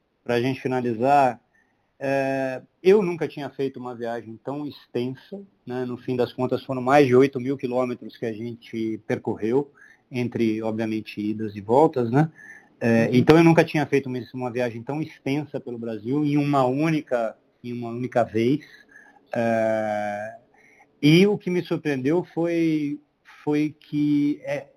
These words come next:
Speaker 1: essa, essa questão da beleza mesmo, da beleza que tá presente em cada uma das cidades, o quanto que a gente tem de patrimônio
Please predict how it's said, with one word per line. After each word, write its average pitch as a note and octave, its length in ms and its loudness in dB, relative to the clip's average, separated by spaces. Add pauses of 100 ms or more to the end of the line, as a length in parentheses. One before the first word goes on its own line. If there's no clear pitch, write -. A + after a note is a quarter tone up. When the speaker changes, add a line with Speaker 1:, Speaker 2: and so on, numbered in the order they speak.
(240)
Speaker 1:
essa, D3+ 540 0 (920)
essa E3+ 240 2
questão F#3 340 0
da F#3+ 100 0
beleza D3 500 2
mesmo, A#2 420 -12
da A#2+ 120 -6
beleza C3 380 2
que - 80 -10
tá C#3 140 2
presente C3+ 640 0
em C3 40 -6
cada C#3 300 2
uma C3 220 -2
das A#2+ 180 -6
cidades, A#2+ 640 -4
o B2 80 -8
quanto C#3 600 -2
que - 160 -4
a B2+ 100 2
gente C3 380 -2
tem C3 340 -2
de B2+ 120 -2
patrimônio C3 920 -2